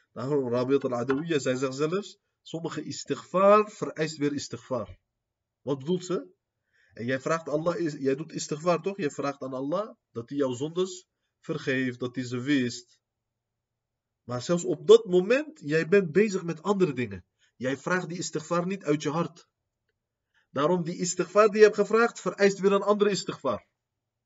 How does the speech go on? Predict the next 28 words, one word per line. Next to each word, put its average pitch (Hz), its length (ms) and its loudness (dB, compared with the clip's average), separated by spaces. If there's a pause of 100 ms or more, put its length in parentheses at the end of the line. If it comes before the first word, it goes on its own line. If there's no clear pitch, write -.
(160)
Kijk, - 200 -20
subhanallah. - 640 -20 (1000)
Kijk 143 200 -10
hoe 135 120 -6
deze 131 280 -2
grote 143 400 -2
mensen, 156 600 -8 (760)
eh, 101 500 -10
dachten. 110 520 -10 (400)
Hoe 117 180 -12
diep 156 180 -8
zij 117 220 -6
dachten, 117 300 -10
hoeveel 113 240 -10
inzicht 135 300 -8
zij 107 140 -8
hadden. 98 300 -18 (560)
Dus - 120 -20
inderdaad 120 460 -6
zo, 131 140 -6
als 107 120 -10
jij 127 140 -6
istighfar 151 600 -8
doet 139 300 -6 (580)
met 120 400 -10 (640)
qalbun 123 420 -4
lahi, 143 500 0 (1600)
yani, 92 480 -14